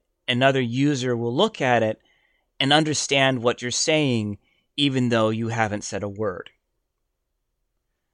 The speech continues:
Uh, or, as they say, making a picture that is worth a thousand words. Being an artist is essentially learning that lexicon of verbiage such that you can present it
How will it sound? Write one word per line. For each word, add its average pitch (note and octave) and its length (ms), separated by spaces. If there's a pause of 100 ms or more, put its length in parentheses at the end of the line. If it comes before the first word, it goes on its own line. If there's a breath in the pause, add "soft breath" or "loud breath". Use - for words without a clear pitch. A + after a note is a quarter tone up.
(280)
Uh, G2+ 400
or, A2+ 420
as G2+ 300
they G2+ 140
say, G2+ 580 (220)
making C3+ 420
a A2 60
picture - 480
that G#2+ 160
is G2+ 120
worth B2+ 320
a G2+ 60
thousand G2 520
words. - 560 (600)
Being D3 300
an B2+ 80
artist C3 400
is A2 140
essentially A#2 560
learning A#2+ 560
that G2+ 180
lexicon G2+ 880
of F#2+ 120
verbiage G2+ 720
such - 360
that F#2 380 (420 soft breath)
you A#2+ 160
can A#2 180
present A#2+ 540
it F#2 220